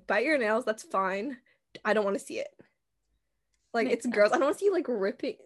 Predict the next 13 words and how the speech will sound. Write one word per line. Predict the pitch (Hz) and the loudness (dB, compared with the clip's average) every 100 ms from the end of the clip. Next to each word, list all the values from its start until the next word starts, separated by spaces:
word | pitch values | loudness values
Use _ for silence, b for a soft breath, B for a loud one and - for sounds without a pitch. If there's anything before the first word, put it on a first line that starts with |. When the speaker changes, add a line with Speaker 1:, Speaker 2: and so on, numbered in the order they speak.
| 98 127 220 | -20 -16 -4
Speaker 1:
like, | 214 214 - | -2 -2 -6
ripping | 202 214 175 170 | -4 0 0 0
Speaker 2:
Yeah. | |
Speaker 1:
skin | 165 180 - 202 208 | -2 -6 -2 2 2
off | 240 247 | 2 0
your | 269 | -4
fingers, | - 180 190 214 269 294 | -2 -4 0 0 0 -2
like, | 208 | -2
in | 208 | -4
front | - 190 | -6 -8
of | 202 | -8
me. | 226 | -8
Mm-mm. | - 180 170 160 | -10 -12 -10 -10